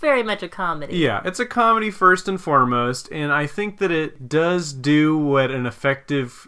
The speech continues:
Speaker 2: sequel does in sort of introducing some new characters, taking the characters that you knew and loved from the first one and giving them new things to do, sending them to summer
Speaker 1: Mm-hmm.
Speaker 2: camp, putting them in different situations.
Speaker 1: But staying true to the original feel of it.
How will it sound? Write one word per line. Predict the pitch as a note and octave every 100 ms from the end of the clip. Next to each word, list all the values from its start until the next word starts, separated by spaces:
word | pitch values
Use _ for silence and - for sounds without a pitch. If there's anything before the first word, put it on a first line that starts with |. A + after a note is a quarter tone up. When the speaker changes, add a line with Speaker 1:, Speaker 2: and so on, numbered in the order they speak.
| _
Speaker 2:
sequel | - - C3+ - C#3 B2+
does | A2 A#2 A2+ A2+ B2+ C#3 - - -
in | B2+ B2 A#2+ A#2 A#2+
sort | - D#3 E3+
of | F#3+
introducing | G#3 A3 G3+ G#3 G#3+ G3+
some | G#3
new | G3+ G#3
characters, | G#3 F#3 E3 E3 - E3 D#3+ E3 E3+ - - - - -
taking | D#3 D#3 G3 F#3
the | F#3
characters | F#3 F#3 F3+ F3+ F#3 F3
that | F#3
you | F3+ F3
knew | E3 E3
and | E3 D#3+
loved | D#3 D#3
from | E3+ D#3+
the | D#3
first | - D3 C#3+ -
one | D#3
and | D3+ C3 A#2 G#2+
giving | C3 C3+ D#3+ D#3+
them | D#3 D3
new | D3 D#3+
things | - D#3 E3 E3+
to | F3+
do, | D3 C3 A#2+ B2
sending | A#2+ - A#2+ C3+
them | D#3 F3
to | F#3
summer | F#3+ F#3 C#3+ C3+ C3
Speaker 1:
Mm-hmm. |
Speaker 2:
camp, | - C3 B2 B2+ -
putting | D3+ D#3 F3+
them | F3+
in | F3+ E3+
different | F3+ F#3 F#3
situations. | F3+ - G3 E3+ B2 A#2 - A#2+ A2 A2 A2+ -
Speaker 1:
But | B3+ B3+
staying | - D4 D4 C4
true | - B3+ A#3
to | G3+
the | F#3
original | F3 F#3 F3+ E3+ D#3+
feel | - G3+ F#3+ F3+ D#3+
of | D3 C3+
it. | B2 A2